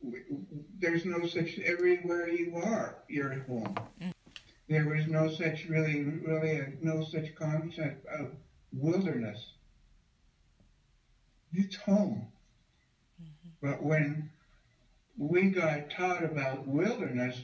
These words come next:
Speaker 1: then all of a sudden, uh, wilderness became fearful. And now all of a sudden we have homelessness, and we're homelessness at many different levels.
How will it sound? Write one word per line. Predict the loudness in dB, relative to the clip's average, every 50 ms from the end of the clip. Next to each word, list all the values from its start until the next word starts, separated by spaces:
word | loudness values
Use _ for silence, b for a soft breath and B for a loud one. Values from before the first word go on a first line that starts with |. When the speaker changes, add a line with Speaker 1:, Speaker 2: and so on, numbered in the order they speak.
| -10 -4
Speaker 1:
then | -2 0 0 0 0
all | -2 -4 -4
of | -4 -6
a | -6 -8
sudden, | -6 -4 -4 -4 -4 -6 -6 -6 -8 -8 -8 -12 -12 -12
uh, | -10 -6
wilderness | -2 0 0 0 0 -2 -2 -2 -4 -4 -6
became | -6 -8 -8 -6 -4 -2 -2 -2 -2
fearful. | -4 -6 -2 0 0 0 0 -2 -4 -8 -12 -12 -12 -14 _ _ _ _ _ _ _ _ _ _ _ _ _ _ _ _ _ _ _ _ _ _ _ _ _ _ _ _ _ _ _ _ _ _ _ _ _ _ _ _ _ _ _ _ _ -20 _ -2
And | 0 2 2 2
now | 2 2 2 2 2 2
all | 0 0 0 -2 -2
of | -2
a | -2 -2
sudden | 0 2 4 4 4 4 2 2 2 2
we | 2 2 2
have | 2 2 2 0 -2 -4 -6 -10 -10 -14 _ _ _ _ _ _ _ _ _ 2
homelessness, | 4 4 4 4 2 0 -2 -4 -6 -6 -6 -6 -8 -12 -8 -6 -4
and | -2 -2 -2 -2 -4 -4
we're | -4 -4 -2 0
homelessness | 0 0 0 2 2 2 0 0 -2 -2 -2 -2 -2 -4 -4 -6
at | -6 -6 -4
many | -2 -2 0 0 -2
different | -2 -4 -4 -6 -6 -6 -8 -6 -2
levels. | 0 2 2 2 0 -4 -12 -12 -12 -10 -8 -8 -10 -10 -14 -18